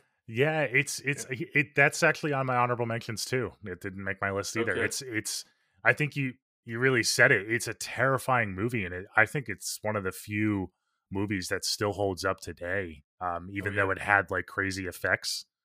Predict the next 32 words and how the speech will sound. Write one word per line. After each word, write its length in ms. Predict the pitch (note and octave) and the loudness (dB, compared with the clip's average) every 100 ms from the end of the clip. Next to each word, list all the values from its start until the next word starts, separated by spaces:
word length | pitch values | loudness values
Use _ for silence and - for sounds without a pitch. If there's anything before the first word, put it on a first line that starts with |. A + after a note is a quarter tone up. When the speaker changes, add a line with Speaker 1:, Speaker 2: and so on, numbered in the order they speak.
| _ | _
Speaker 1:
practical 380 | - F#2+ - F#2+ | -2 -2 -2 -6
effects, 340 | - F#2+ F#2+ | 0 0 0
and 140 | F2+ E2+ | -6 -6
C 160 | G2+ | -6
G 160 | F2+ F2+ | -6 -6
I. 80 | F#2 | -6
Did 160 | A2 C3+ | -4 -2
it 60 | |
have 140 | B2 D#3+ | -2 -2
s-, 200 | - - | -4 -6
much 160 | E3 - | -8 -6
C-, 120 | - | -8
it 100 | G2+ | -8
didn't 160 | D#3 C#3 | -10 -6
really 160 | A2 | -2
have 140 | G2 F#2 | -2 -2
C 200 | - G2 | -6 -10
G 140 | E2 | -6
I. 200 | E2+ F#2 | -2 0
Speaker 2:
It 160 | E2+ - | -2 -6
didn't 200 | C3+ E3 | -6 -4
really 200 | B2 G#2+ | -4 -2
have 140 | A2+ | 2
Speaker 1:
No. 100 | A2+ | 4
Speaker 2:
C 160 | G#2+ F#2+ | 6 4
G 160 | G#2 G#2+ | 0 -4
I, 80 | |
it's 260 | G#2 - - | -4 -8 2
Speaker 1:
But, 160 | A2+ A2 | 6 8
Speaker 2:
all, 0 | |
Speaker 1:
um, 180 | G#2 | 8
Speaker 2:
yeah. 180 | G2 F#2+ | 8 2